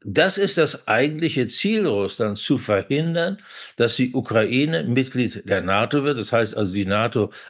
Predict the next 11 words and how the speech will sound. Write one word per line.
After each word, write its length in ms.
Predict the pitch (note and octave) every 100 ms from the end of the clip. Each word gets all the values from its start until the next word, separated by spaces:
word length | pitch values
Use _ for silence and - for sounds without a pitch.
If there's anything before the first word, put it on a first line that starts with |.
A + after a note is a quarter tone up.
| -
an 240 | C3 F3
die 140 | E3 C#3
Grenzen 640 | A2+ A#2+ A2 A#2 G2 - _ -
Russlands 640 | G#2+ A2+ - G2+ F2+ - - -
heranrückt. 880 | G#2+ F#2+ G2 G#2 A#2+ B2+ E3+ G3 - - - -
Es 260 | C#3 C#3
geht 340 | - D3+ F3+ -
aber 360 | A#2+ G2+ G2 A2+
auch, 440 | C3 G3+ A3 - _ - _ _
äh, 60 | B2
Russland 680 | A2+ D3 D3 D3 C3+ C3